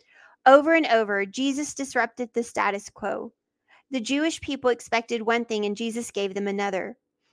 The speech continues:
They expected him to make his grand entrance with pomp and circumstance, but he entered the world through the womb of a poor teenage girl.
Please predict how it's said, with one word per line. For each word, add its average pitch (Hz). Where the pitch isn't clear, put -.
They 285
expected 285
him 269
to 254
make 214
his 214
grand 240
entrance 214
with 196
pomp 233
and 208
circumstance, -
but 233
he 262
entered 294
the 302
world 220
through 233
the 226
womb 220
of 208
a 220
poor 233
teenage 208
girl. 190